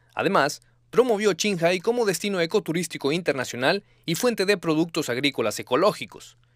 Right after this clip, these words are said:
Xi también se centró en las mejoras en la vida de la población y destacó la revitalización rural, el aumento de ingresos de los agricultores y el desarrollo de la agricultura verde.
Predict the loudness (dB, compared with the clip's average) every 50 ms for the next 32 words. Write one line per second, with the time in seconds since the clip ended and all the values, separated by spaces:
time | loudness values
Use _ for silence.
0 | _ _ _ _ _ _ _ -8 -6 -4 -4 -4 -4 -6 -10 _ _ _ _ _
1 | 0 0 2 2 2 0 2 2 0 0 0 -2 -2 0 2 2 2 2 0 0
2 | 2 2 0 2 2 2 2 2 2 0 0 0 0 0 0 0 0 2 2 4
3 | 4 2 2 2 -2 -2 -4 -4 -4 -4 -4 -4 -4 -6 -8 _ _ _ _ -4
4 | -2 2 2 2 2 4 2 0 0 2 0 -2 -2 _ _ _ -8 -2 -2 -2
5 | 0 0 0 0 0 -2 2 2 2 2 2 0 -4 -4 -2 -2 -2 -2 -2 0
6 | 2 2 2 2 0 _ _ _ _ _ _ 0 2 4 4 4 4 2 -2 -2
7 | -2 -2 -2 -2 -2 -2 0 0 0 0 -2 -4 -4 -4 -4 -4 -6 -6 -6 -6
8 | -8 -8 -8 -8 -4 -2 0 0 0 -2 -8 -12 -18 _ _ _ _ _ _ -6
9 | -2 0 0 0 0 0 0 2 2 2 2 2 2 2 2 2 2 2 2 2
10 | 0 -2 -6 -8 -6 -4 0 0 2 4 6 6 4 4 2 -4 -16 -20